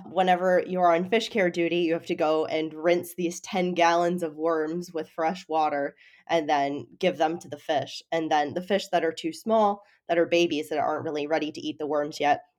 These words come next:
we grow brine shrimp in the lab for them as well. So that's more of a microscopic shrimp that are grown also under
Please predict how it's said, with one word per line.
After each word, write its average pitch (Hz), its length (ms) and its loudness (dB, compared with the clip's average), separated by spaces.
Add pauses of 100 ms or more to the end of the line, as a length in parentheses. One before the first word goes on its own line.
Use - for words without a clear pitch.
(380)
we 202 160 0
grow 180 300 6
brine 170 420 4
shrimp 170 340 -2
in 160 160 -4
the 147 80 -6
lab 123 300 -4
for 160 120 -6
them 139 200 -4
as - 160 -12
well. 143 300 -2 (320)
So 185 180 0
that's 160 340 2
more 170 160 2
of 165 100 -4
a 165 60 2
microscopic 156 920 -4
shrimp 143 520 -4 (720)
that 175 300 4
are 170 120 4
grown 160 400 -2
also 170 520 2
under 160 580 -2